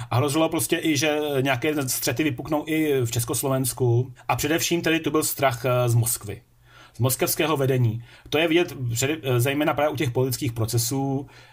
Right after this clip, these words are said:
které vlastně, eh, de facto v těch zemích to-, těch sovětských satelitů nastartovalo hledání nějakých, eh, titoistů a spolupracovníků jugoslávského vedení, kteří chtěli vlastně jaksi v očích, eh, Moskvy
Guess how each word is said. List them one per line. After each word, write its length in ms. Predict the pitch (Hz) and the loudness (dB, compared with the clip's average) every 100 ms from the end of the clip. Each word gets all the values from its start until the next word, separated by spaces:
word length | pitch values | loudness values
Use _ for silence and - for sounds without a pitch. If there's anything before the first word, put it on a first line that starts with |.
| - | -12
které 320 | - 135 147 | -2 0 2
vlastně, 340 | 147 - 156 | 0 0 -2
eh, 480 | 135 123 120 117 113 | 0 2 2 2 2
de 120 | 110 | 0
facto 300 | 123 147 - | 0 0 -2
v 60 | 151 | -2
těch 140 | 135 | 0
zemích 280 | 123 143 147 | 2 2 0
to-, 200 | 143 135 | -2 0
těch 160 | 123 120 | 0 -2
sovětských 280 | 135 123 120 | -2 -2 -2
satelitů 640 | 113 127 127 151 147 151 - - - | 0 0 0 0 0 -2 -8 -20 -8
nastartovalo 720 | 113 117 - 139 147 143 147 143 | -2 0 0 0 0 2 2 2
hledání 800 | 127 127 139 143 147 147 147 143 - | 2 2 2 2 2 2 2 -2 -4
nějakých, 480 | 131 117 143 117 143 | -4 -2 -6 -4 -2
eh, 320 | 131 123 117 | 0 2 0
titoistů 840 | 127 123 143 - - 147 147 170 - - - - | 0 0 2 0 0 2 4 2 -2 -18 -20 -2
a 160 | 131 131 | 0 2
spolupracovníků 760 | - 156 151 127 156 160 160 | 0 -2 0 0 0 0 2
jugoslávského 640 | 139 143 139 135 - 151 131 | 2 2 2 0 0 0 2
vedení, 400 | 127 131 143 143 | 2 2 0 0
kteří 260 | - 131 | 0 -2
chtěli 260 | 123 135 135 | -2 0 2
vlastně 300 | 127 117 139 | 0 0 -2
jaksi 400 | 127 - 139 127 - - | -2 -2 -4 -4 -14 -20
v 80 | - | -14
očích, 360 | - 120 139 113 | -10 -6 -6 -2
eh, 380 | 120 113 120 113 | 0 2 2 2
Moskvy 540 | 113 117 - 147 143 | 2 0 0 0 0